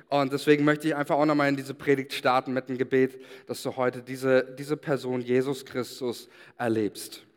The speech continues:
Jesus, ich danke dir für jeden einzelnen Menschen, der hier ist oder auch der jetzt am Livestream mit dabei ist, diesen Gottesdienst verfolgt. Jesus, ich danke dir für jeden Einzelnen, Herr. Ob er dich kennt oder nicht,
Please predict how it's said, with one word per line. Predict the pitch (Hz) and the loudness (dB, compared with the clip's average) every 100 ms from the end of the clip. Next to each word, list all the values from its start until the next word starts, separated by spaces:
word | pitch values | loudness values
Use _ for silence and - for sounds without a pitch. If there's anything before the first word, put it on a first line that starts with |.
| _ _ - - - | _ _ -20 -20 4
Jesus, | 160 196 190 | 6 8 4
ich | 190 180 | -2 2
danke | 190 208 196 | 2 0 -2
dir | 190 | -2
für | 185 | 0
jeden | 170 165 196 208 | 0 0 -2 -2
einzelnen | 147 165 - 151 147 | -2 -4 -2 -2 2
Menschen, | 147 156 - 151 | 2 0 -4 -2
der | 143 | 0
hier | 143 160 165 | 0 0 0
ist | - 180 - - - - - | 0 -2 -4 -16 -20 -12 -2
oder | 143 139 | 2 2
auch | 147 | 0
der | 147 143 | 4 4
jetzt | 143 147 | 4 0
am | 139 139 147 | -2 -2 0
Livestream | 139 180 185 - - 180 175 | 2 2 0 -6 -4 -2 0
mit | 175 | 2
dabei | 165 - 160 160 | 2 2 2 0
ist, | 170 - - - - _ | -4 -10 -14 -18 -20 _
diesen | 131 131 131 | -6 -4 0
Gottesdienst | 156 151 - 156 - - | 0 0 -6 -6 -8 -8
verfolgt. | 160 139 - 160 170 170 - - - - - | -4 -4 2 4 4 0 -10 -20 -20 -18 -4
Jesus, | 147 156 151 | -4 -4 -10
ich | 147 | -6
danke | 170 165 175 | -4 -2 -2
dir | 160 156 | 0 0
für | 160 151 | -2 -2
jeden | 147 151 | 0 0
Einzelnen, | 139 143 147 147 104 98 95 | -2 -2 -4 -6 -12 -12 -14
Herr. | 110 92 _ _ _ _ _ _ _ - | -18 -20 _ _ _ _ _ _ _ -6
Ob | 151 | -2
er | 151 | 0
dich | 143 131 - | 0 -2 -4
kennt | - 165 190 - 131 | -2 -2 -2 -8 -4
oder | 127 127 | -2 0
nicht, | 156 175 - | 0 -2 -8